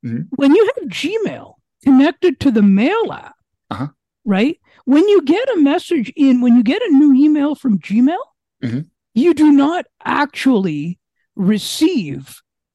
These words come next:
Speaker 2: a notification from the mail app to say that you got a Gmail notific-, that you have a, a, a, a mail in Gmail.
Speaker 1: Uh, maybe they've changed it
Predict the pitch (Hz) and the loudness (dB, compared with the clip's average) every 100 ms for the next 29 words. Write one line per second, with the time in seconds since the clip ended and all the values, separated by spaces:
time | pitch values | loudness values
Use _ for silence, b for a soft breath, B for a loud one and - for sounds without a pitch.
0 | _ _ _ - 220 226 226 214 208 262 | _ _ _ -2 0 2 0 -2 -4 0
1 | 277 - 226 208 208 202 190 330 523 381 | 0 0 -2 -2 0 0 0 -2 -2 -6
2 | 196 202 - 226 - 370 339 160 170 - | -8 -10 -10 -10 -6 -6 -4 -4 -6 -8
3 | b b 202 214 226 160 262 262 175 - | b b -2 2 2 2 0 0 -4 -8
4 | _ _ - 190 165 226 214 185 175 160 | _ _ -6 -4 0 2 2 0 -2 -4
5 | 139 - 196 208 175 208 180 165 - 190 | -8 -8 -4 -2 0 -2 -2 -6 -8 -10
6 | 180 - 175 170 180 165 175 - 220 254 | -10 -8 -10 -6 -4 -2 -4 0 2 4
7 | 302 165 156 _ _ _ _ _ 185 180 | 0 -4 -10 _ _ _ _ _ -2 0
8 | 175 175 180 _ 185 165 240 254 - _ | 0 -2 -6 _ -8 -4 0 0 -2 _
9 | _ _ - 107 107 117 135 147 135 110 | _ _ -12 -8 -4 -2 -2 -2 -4 -6
10 | - 107 107 101 107 98 | -10 -10 -10 -8 -8 -8